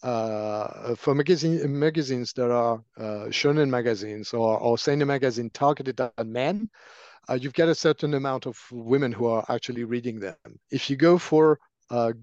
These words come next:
girl magazine or women targeted magazines, there's n-, zero men. So basically, if it's a, a, uh, a sh-, shoujo or a josei or whatever, a category, you, so targeted at women magazine,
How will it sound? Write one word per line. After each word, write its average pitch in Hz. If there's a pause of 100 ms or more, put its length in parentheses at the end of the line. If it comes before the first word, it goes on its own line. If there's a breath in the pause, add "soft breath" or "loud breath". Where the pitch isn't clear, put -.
(360)
girl 160
magazine 127
or 117
women 139 (100)
targeted 123
magazines, 127 (420 soft breath)
there's 123
n-, 131
zero 123
men. 98 (240)
So 127
basically, 147 (140)
if 147
it's 143
a, 123
a, 120
uh, 107
a 113
sh-, -
shoujo 147
or 120
a 107
josei 123
or 107
whatever, 110 (440 loud breath)
a 123
category, 131
you, 123
so 117 (640)
targeted 147
at 135
women 131
magazine, 170